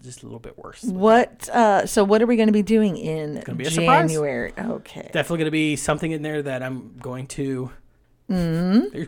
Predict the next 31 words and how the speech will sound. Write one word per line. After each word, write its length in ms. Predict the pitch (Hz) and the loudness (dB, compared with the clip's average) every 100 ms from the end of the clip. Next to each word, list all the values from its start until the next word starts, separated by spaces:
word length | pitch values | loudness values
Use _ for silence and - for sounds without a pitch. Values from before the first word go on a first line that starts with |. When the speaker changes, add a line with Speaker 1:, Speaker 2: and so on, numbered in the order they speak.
| - | -6
Speaker 1:
I 80 | 147 | -2
will 100 | 175 | -2
say 160 | 175 151 | -2 -4
this, 240 | 104 - | -6 -12
there's 200 | - 131 | -12 -6
gonna 120 | 156 | -4
be 160 | 175 208 | 0 2
a 80 | 196 | 2
movie 460 | 180 151 123 123 | 0 -6 -8 -10
that 160 | 117 - | -12 -12
we're 60 | |
gonna 120 | 123 117 | -12 -10
watch 220 | 113 - | -10 -10
in 100 | 135 | -10
January 360 | 131 117 104 156 | -8 -10 -10 -6
Speaker 2:
That 80 | |
I'm 100 | 151 156 | -4 -4
gonna 160 | 156 | -4
hate? 340 | 160 170 220 - | -2 -2 -2 -4
Speaker 1:
that 200 | 139 - | -6 -6
I'm 200 | 135 147 | -6 -4
going 180 | 139 143 | -4 -4
to 120 | 151 | -4
have 180 | 143 143 | -4 -4
feelings 420 | - 123 147 147 | -8 -8 -8 -8
about 420 | 180 185 190 196 | -4 -2 -2 -6
that 180 | - 143 | -8 -6
are 60 | 147 | -4
gonna 180 | 143 135 | -6 -6
be 140 | 131 | -10
counterintuitive, 1040 | - - 147 147 147 139 156 139 123 123 | -12 -10 -8 -6 -8 -8 -8 -8 -8 -12